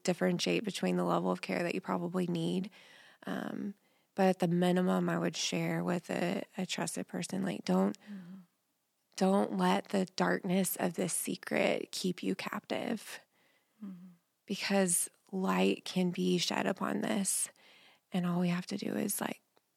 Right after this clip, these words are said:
Speaker 1: open our mouths. And if you don't know if you have a trusted person for sure, like, staff here could sit with you and then help get you connected to resources. Like, there's,
Speaker 2: Mm-hmm.
Speaker 1: you know, I think there's ways that you can engage in the community, but I would most certainly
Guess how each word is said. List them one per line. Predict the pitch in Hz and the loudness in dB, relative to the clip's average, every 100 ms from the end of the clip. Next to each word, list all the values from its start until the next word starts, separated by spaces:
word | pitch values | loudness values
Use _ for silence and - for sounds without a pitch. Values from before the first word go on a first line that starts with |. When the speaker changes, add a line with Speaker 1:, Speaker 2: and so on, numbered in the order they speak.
| _ _ _ _ - | _ _ _ _ -4
Speaker 1:
open | 95 - - | -2 -2 -4
our | - | -4
mouths. | - - 214 - - | -4 -4 -4 -6 2
And | 202 | 6
if | 202 185 | 6 6
you | 208 | 6
don't | 240 - - | 6 4 2
know | 196 202 | 4 4
if | 196 | 4
you | 202 | 4
have | 202 | 2
a | |
trusted | 202 208 214 | 2 -2 -2
person | - 196 202 196 196 | -4 -2 0 -2 0
for | 190 | -2
sure, | 185 196 190 190 196 | 0 2 2 2 2
like, | - - - _ - - _ _ _ _ _ _ _ _ - | 0 0 -2 _ -20 -20 _ _ _ _ _ _ _ _ -4
staff | - - 202 190 | 0 6 6 6
here | 196 196 190 202 - 208 | 4 6 6 4 0 0
could | 196 180 | 0 0
sit | - 196 | 2 4
with | 175 180 | 4 2
you | 190 185 | 2 4
and | 185 185 180 | 4 2 2
then | 180 | 0
help | 165 185 185 | 2 0 0
get | 185 185 | 0 0
you | 185 180 180 | 2 2 0
connected | - 180 170 92 | -2 -2 -2 -4
to | - 180 | -2 -2
resources. | 185 - 180 165 - 180 165 | -2 -2 -2 -4 -2 -2 -2
Like, | 190 180 | -4 -2
there's, | 190 185 196 180 | -2 -2 -4 -10
Speaker 2:
Mm-hmm. | 190 - 202 | -14 -6 -2
Speaker 1:
you | |
know, | 202 190 | 2 2
I | 180 | 0
think | 190 | 0
there's | 185 185 175 - - - - - | 0 -2 -2 -6 -10 -18 -18 0
ways | 185 180 | 2 4
that | 190 | 2
you | |
can | 175 180 180 - | 2 2 2 0
engage | 185 185 190 180 | 0 2 2 2
in | 185 | 0
the | 185 | -2
community, | - 185 175 180 180 185 | -2 0 0 2 0 0
but | - 180 - | 0 0 0
I | 185 | -2
would | 190 185 | -2 -2
most | 180 - | -2 -2
certainly | 196 - 185 180 180 175 | -4 -2 0 0 0 -2